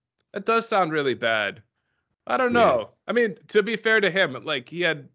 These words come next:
Speaker 1: he had his own problems going on at the time of that conversation. But
Speaker 2: I guess that's true.
Speaker 1: uh,
Speaker 2: And then, and then another part of the book, which we might sort of move on to a bit of a, a lighter note now, is you owned a Bored Ape N-, uh, N F T.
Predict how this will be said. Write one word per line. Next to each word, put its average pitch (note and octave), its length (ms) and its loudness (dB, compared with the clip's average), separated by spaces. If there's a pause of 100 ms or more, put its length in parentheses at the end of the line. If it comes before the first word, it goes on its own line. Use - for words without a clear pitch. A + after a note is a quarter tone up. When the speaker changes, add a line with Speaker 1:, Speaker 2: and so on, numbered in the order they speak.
(180)
Speaker 1:
he E3 100 -6
had F3 100 2
his D3+ 140 -2
own D3+ 160 -2
problems C3 400 -2
going A#2+ 240 -4
on A2+ 180 -8
at A2+ 120 -10
the A#2+ 60 -10
time B2 260 0
of B2 80 -4
that A#2+ 220 -2
conversation. A#2+ 800 -6 (280)
But C3+ 160 2
Speaker 2:
I D3 80 4
guess D3 260 2
that's C#3 220 0
true. - 260 -2
Speaker 1:
uh, C3 240 2 (920)
Speaker 2:
And D#3 80 0
then, G3 260 2 (300)
and F#3+ 100 -4
then G#3 100 2
another A3 320 2
part C#3 360 -4
of A#2 60 -6
the A2 60 -8
book, A2+ 300 -4
which D3 220 -4
we D#3 80 2
might D3+ 320 0
sort C3+ 140 -8
of - 20 0
move C3+ 200 2
on B2+ 120 2
to B2+ 100 -6
a A#2 40 -6
bit B2 140 2
of A#2 120 -2
a, A#2 180 0
a B2+ 60 -6
lighter C3 440 0
note G#2 280 -4
now, G2 320 -8 (520)
is D3+ 220 2 (180)
you F#3 240 6
owned G3 200 6
a F3+ 40 4
Bored F#3 460 4
Ape E3 320 -4 (320)
N-, E3+ 120 -4
uh, - 20 -2
N E3 440 -2
F - 140 -2
T. - 420 -2